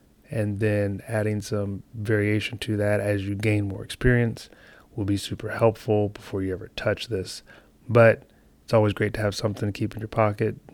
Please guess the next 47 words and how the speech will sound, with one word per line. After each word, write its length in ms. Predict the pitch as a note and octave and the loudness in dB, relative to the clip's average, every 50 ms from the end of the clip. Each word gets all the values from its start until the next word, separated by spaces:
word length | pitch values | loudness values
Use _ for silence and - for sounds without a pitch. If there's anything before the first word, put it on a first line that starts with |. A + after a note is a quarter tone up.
| - - | -14 -8
'cause, 400 | - A2+ G2+ G2+ G2+ G2 F#2+ G#2 | -4 -2 0 0 -2 0 0 0
um, 400 | G2+ G2 F#2+ F#2+ F#2+ F#2+ G2+ - _ _ - - _ - _ _ _ _ _ _ _ _ _ _ _ _ _ _ _ _ _ _ _ - _ _ _ _ _ - | 0 0 -2 -4 -6 -8 -10 -12 _ _ -20 -20 _ -20 _ _ _ _ _ _ _ _ _ _ _ _ _ _ _ _ _ _ _ -20 _ _ _ _ _ -2
you 80 | - A2 | 0 2
never 180 | G#2+ G#2 G2+ G2+ | 4 4 4 4
know 140 | G2+ G2+ | 2 2
when 140 | G2+ G2+ G2+ | 2 2 0
you 60 | G2+ | 0
may 160 | G2 G2+ G2+ G2+ | 0 0 0 0
need 240 | G2+ G#2+ G#2+ G#2+ | 0 0 2 2
it, 100 | G#2+ G#2 G2+ - | 2 0 -2 -4
or 580 | - A2 G#2 G#2 G#2 G#2 G2+ G2+ G2+ G2 F#2+ F#2+ - - _ _ _ - | -2 0 0 2 2 2 2 2 0 -2 -4 -6 -12 -20 _ _ _ -4
if 220 | A#2 A2 G2 - | -4 -4 -4 -2
you're 140 | G#2+ G2+ G2 | -4 -2 -2
working 280 | G2 G2+ F#2+ - G#2 | -2 -4 -4 -4 -8
kinda 200 | F#2+ G#2 G2 F#2+ | -6 -4 -6 -6
crazy 280 | F#2+ - G#2+ G2 F#2+ G2 | -4 -4 -4 -2 -2 -2
shifts. 300 | G2 - - G#2 - - | -4 -4 -6 -6 -6 -6
Again, 380 | G#2+ G2+ G#2+ G2+ G2+ G2+ G2+ G2+ | -4 0 2 2 2 0 -2 -4
I 80 | G#2 G2+ | -2 -2
really 220 | G2 G2 G2+ G2 | 0 0 0 2
like 240 | G2 G2+ G2 F#2+ F#2+ | 2 0 0 -2 -2
it 80 | - | -8
for 120 | - - - | -12 -14 -10
people 300 | - - G2+ F#2+ G#2+ G2 | -6 -6 -4 -4 -4 -6
that 140 | F#2+ G2 G#2+ | -6 -6 -4
do 140 | A2 G2 F#2+ | -4 -2 0
that 260 | G2+ G2 F#2+ F#2+ - | 0 -2 -2 -4 -8
stuff, 320 | - - G#2 G2 G2 - | -6 -4 -4 -4 -4 -4
have 320 | - A2+ G#2 G2 F#2+ - _ | -6 -4 -4 -4 -4 -6 _
kind 200 | - A2 G#2 G#2 | -6 -4 -4 -2
of 100 | G2 G2 | -2 -2
a 240 | F#2+ F#2 F#2 F#2 - - - - - - - - - - - - - _ _ - _ - | -2 -4 -4 -6 -8 -14 -20 -20 -20 -20 -20 -20 -20 -20 -20 -20 -20 _ _ -16 _ 4
off 220 | A#2+ G#2+ G2+ - - | 4 4 4 2 -2
the 80 | - | -2
normal 340 | G2+ G2+ G2+ G#2 G2+ G2+ G2 | -2 0 0 0 0 0 -2
schedule 340 | - - - G2+ F#2+ G#2+ G2+ | -4 -2 -2 -2 -2 -2 -4
kind 220 | - - A2 G2+ | -4 -4 -4 -4
of 60 | F#2+ | -2
lifestyle 500 | G2 G2 G2 F#2+ - - G2+ F#2+ F#2+ G2 | -2 -2 -4 -4 -6 -8 -6 -4 -4 -4
because 440 | G2 G#2+ - - - F#2 F#2 F#2 F2+ | -6 -8 -8 -8 -8 -6 -6 -6 -6
I 60 | G#2 | -6
think 140 | G2 A#2 G2+ | -4 -4 -4
it 60 | G2+ | -4
just 180 | F#2+ G#2 - - | -4 -6 -8 -8
fits 260 | - - G#2 - - | -6 -6 -6 -6 -4
really 240 | A#2+ G#2 G2 F#2+ F2+ | -2 -2 -2 -2 -2
well. 400 | F2 F2 G2 F2+ F2 - - | -2 -2 -2 -2 -2 -6 -14